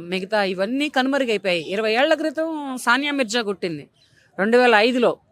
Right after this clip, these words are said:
తెలంగాణ రాష్ట్రానికి సానియా మిర్జా టెన్నిస్లో దంచి కొట్టింది అమ్మాయి. అలాగే ఇవన్నీ ఏమైపోయినాయి అంటే ఇలా కనుమరుగైపోయాయి అన్నమాట.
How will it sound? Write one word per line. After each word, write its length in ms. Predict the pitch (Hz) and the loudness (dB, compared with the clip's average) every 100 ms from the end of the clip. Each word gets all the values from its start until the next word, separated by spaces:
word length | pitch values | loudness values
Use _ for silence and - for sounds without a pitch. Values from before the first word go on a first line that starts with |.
| - | -2
తెలంగాణ 460 | 202 214 240 233 214 | 0 0 -2 -2 2
రాష్ట్రానికి 500 | 214 214 226 233 294 | 0 0 -4 -4 -4
సానియా 420 | - 202 254 254 | 2 2 2 -2
మిర్జా 260 | 240 214 | -2 -2
టెన్నిస్లో 640 | 285 233 233 269 285 302 339 240 _ _ _ _ _ 226 | -2 -2 -4 -4 -6 -6 -8 -10 _ _ _ _ _ -6
దంచి 360 | 233 294 - | -6 -6 -6
కొట్టింది 320 | - 285 240 185 | -6 -6 -6 -6
అమ్మాయి. 300 | 180 170 _ _ 226 - - _ _ - _ - | -6 -8 _ _ _ -20 -20 _ _ -20 _ -14
అలాగే 640 | 180 254 302 285 277 294 254 | -4 2 2 4 4 4 4
ఇవన్నీ 420 | 254 233 262 320 320 | 0 -2 0 2 2
ఏమైపోయినాయి 640 | 285 311 311 285 254 214 | 2 -2 -2 -2 -2 -2
అంటే 340 | 185 202 285 | -4 0 2
ఇలా 140 | 269 220 | 4 0
కనుమరుగైపోయాయి 760 | 220 247 294 302 247 214 180 | 0 -2 -2 -2 -2 -2 -4
అన్నమాట. 280 | 165 160 143 | -6 -8 -10